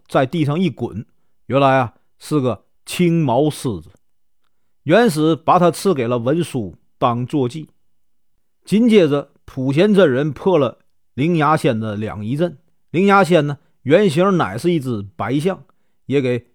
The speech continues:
普贤当了坐骑。慈航道人破了金光仙的四象阵。金光仙的原型乃是一只啊金毛猴，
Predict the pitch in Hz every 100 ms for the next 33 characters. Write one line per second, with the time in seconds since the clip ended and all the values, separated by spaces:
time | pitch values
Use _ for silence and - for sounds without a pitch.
0 | _ - 120 117 120 139 120 - 127 120
1 | 123 135 131 151 - _ _ _ _ _
2 | _ _ - - 240 233 233 254 185 190
3 | 175 - 226 185 175 220 214 208 202 180
4 | 131 127 - - - 233 160 175 170 151
5 | 170 - _ _ - 175 175 175 160 139
6 | 120 123 143 120 123 120 _ - 117 104
7 | 113 139 139 120 90 71 _ _ - 151
8 | 123 120 127 139 -